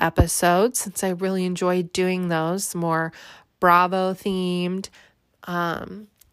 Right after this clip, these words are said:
I'm trying to think of what's all on air right now. I know that I already did the Housewives, but maybe I'll talk about some Southern Charm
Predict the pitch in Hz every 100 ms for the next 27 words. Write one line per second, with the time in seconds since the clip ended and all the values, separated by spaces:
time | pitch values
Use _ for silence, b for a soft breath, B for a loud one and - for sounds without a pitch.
0 | _ - - - - 196 190 196 180 170
1 | 180 175 - 170 170 170 170 - 170 170
2 | 165 165 165 160 165 170 170 170 175 B
3 | B B - 180 180 185 185 190 180 175
4 | 180 214 220 - 220 214 220 214 - -
5 | _ _ _ _ _ _ _ _ - -
6 | 190 185 180 175 180 170 165 156 - 165
7 | - 160 156 143 170 - 226 214 208 202
8 | 196 196 196